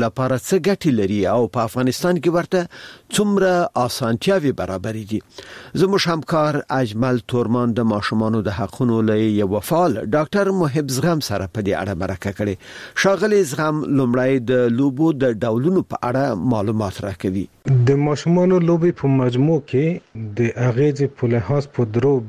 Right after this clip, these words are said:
Speaker 2: برخو ویشلی شو. یوه ډله هغه لوبې دي چې د ماشوم له بدني ودې سره مرسته کوي. بله هغه ډله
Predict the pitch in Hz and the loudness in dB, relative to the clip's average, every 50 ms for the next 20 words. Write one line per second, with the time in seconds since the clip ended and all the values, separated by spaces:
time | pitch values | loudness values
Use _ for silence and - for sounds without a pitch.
0 | 117 110 107 - - - 113 110 107 104 104 - - - 127 135 143 143 135 - | -2 -2 -2 -2 -6 -6 -4 -4 -2 -2 -4 -4 -2 -2 0 2 2 0 0 -2
1 | - 175 170 - - - 143 135 135 143 151 151 139 147 151 147 147 147 143 143 | -2 -4 -4 -4 -2 0 2 2 4 2 2 0 0 0 0 2 2 0 0 0
2 | 156 151 147 151 151 139 143 151 135 143 143 143 - - 139 139 139 139 135 123 | 0 0 2 0 0 2 0 0 2 0 0 -2 0 2 2 4 4 4 2 0
3 | 120 120 113 110 107 107 107 104 - - - 143 143 143 139 131 - _ _ _ | -2 -4 -2 -2 0 0 -2 -2 -2 -2 0 2 2 2 2 0 -2 _ _ _
4 | _ _ _ - 120 113 113 113 110 110 113 107 104 117 117 120 131 139 143 135 | _ _ _ 0 2 2 2 2 2 0 0 0 2 2 2 4 4 4 4 2
5 | 123 113 - _ _ _ - 147 127 120 120 120 107 113 110 - - 107 104 101 | 2 0 -2 _ _ _ -4 0 2 2 2 2 2 0 -2 0 0 -2 0 0
6 | 107 104 98 - - - - - - - 120 117 110 110 110 104 - - - 123 | 0 -2 -2 -4 -10 -20 -20 -20 -12 -4 0 0 2 2 0 -2 -2 -4 -6 -4
7 | - - 127 123 139 170 170 - _ _ - 120 120 117 107 110 113 143 143 147 | -2 0 2 2 2 2 0 -4 _ _ -2 0 0 0 2 2 2 2 2 2
8 | 143 143 143 143 147 151 139 151 151 147 147 | 2 2 0 0 0 0 0 2 2 2 0